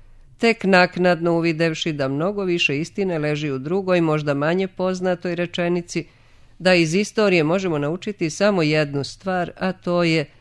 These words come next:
da iz istorije ne možemo ništa naučiti. Sadržaj kolektivnog sećanja može biti samo konstrukt, projekcija, kultura ili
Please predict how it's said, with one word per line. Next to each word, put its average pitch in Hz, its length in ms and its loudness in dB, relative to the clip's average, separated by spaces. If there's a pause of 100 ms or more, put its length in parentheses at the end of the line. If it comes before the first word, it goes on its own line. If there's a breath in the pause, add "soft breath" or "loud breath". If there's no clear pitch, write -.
(280 soft breath)
da 185 180 6
iz 156 200 4
istorije 185 600 2
ne 151 180 2
možemo 165 420 0
ništa 160 380 -2
naučiti. - 680 -14 (680 soft breath)
Sadržaj 151 500 0
kolektivnog 190 680 0
sećanja 202 560 0
može 147 260 0
biti 135 260 -8
samo 185 300 -4
konstrukt, 190 840 -4 (100)
projekcija, 165 760 -2 (140)
kultura 156 680 -4 (160)
ili 156 420 -2